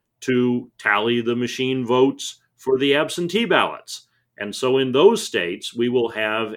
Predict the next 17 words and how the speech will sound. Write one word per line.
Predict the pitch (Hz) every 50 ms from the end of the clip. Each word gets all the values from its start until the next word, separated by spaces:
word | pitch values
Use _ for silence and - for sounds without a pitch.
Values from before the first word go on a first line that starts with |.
| - -
a | 113 110 107 107 104 104 104 101 101 _ _ _ _ _ _ _ _ _ _ _ _ _
pretty | - 135 147 147 175 170 160 -
good | - 131 127 127 127 127 -
idea | 98 101 107 107 98 92 127 131 123 113 110
late | 104 104 107 - 117
on | 113 110 107
election | 107 107 113 131 131 - - 151 123 101 87
night | 82 80 87 104 113 -
of | - 90 -
how | - 107 110 113
that | 107 107 107 107 110
state | - - - 113 107 98 - 87
voted, | 98 131 147 143 117 107 98 101 117 127 _ _ _ _ _ _ _ _ _ _
pending | - - 165 180 190 180 160 127 113 104 104 107 135 165 190 190 190 - _ _ _ _ -
how | - 101 104 110
many | 117 117 113 117 117 110
ballots | - 107 104 107 104 107 104 - -